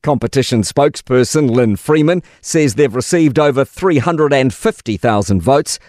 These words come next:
from one hundred and ninety-five countries. To sport. Emma Hayes,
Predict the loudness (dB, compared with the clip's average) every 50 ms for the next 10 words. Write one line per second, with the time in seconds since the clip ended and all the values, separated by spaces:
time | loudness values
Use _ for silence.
0 | _ _ 0 0 2 2 2 2 0 0 -2 0 0 2 2 2 2 2 2 0
1 | 0 0 -2 -4 -6 -4 -4 -4 -4 -6 -6 -4 -2 -2 -2 -2 -2 -4 -6 -6
2 | -8 -12 -14 -16 _ _ _ _ _ _ _ _ _ -4 -4 -4 -4 -4 -4 -2
3 | -2 0 -2 -2 -6 -12 _ _ _ _ -20 -20 -20 -6 -2 -2 0 0 0 0
4 | 0 0 0 0 0 0 -2 -4 -6 -8 -10